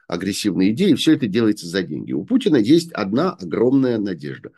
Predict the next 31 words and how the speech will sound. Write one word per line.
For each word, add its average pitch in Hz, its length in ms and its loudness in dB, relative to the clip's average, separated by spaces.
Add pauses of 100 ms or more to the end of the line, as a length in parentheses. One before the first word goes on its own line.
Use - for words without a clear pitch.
(300)
У 95 120 -2
меня 147 260 6
на 113 180 2
это 107 280 2
тоже 170 360 2
хватит 101 460 -6
денег. 65 300 -12 (520)
Доллар 165 400 6
сто - 240 2
восемь, 151 540 4 (280)
евро, 110 640 4 (160)
сколько 98 400 2
оно 92 120 2
там 87 200 -4
уже, 85 200 -2
сто 110 180 -2
восемнадцать. 165 760 0 (280)
Ничего 214 240 2
страшного. 104 580 -2 (640)
Заплатим 170 560 2
ещё. - 340 -2 (240)
А 95 100 0
если 143 260 2
вдруг 175 220 2
окажется, 147 400 0
что 131 160 -6
что-то 143 300 0
не 127 120 2
продаётся, 135 640 -2 (280)
заплатим 170 540 0
дороже 76 500 -2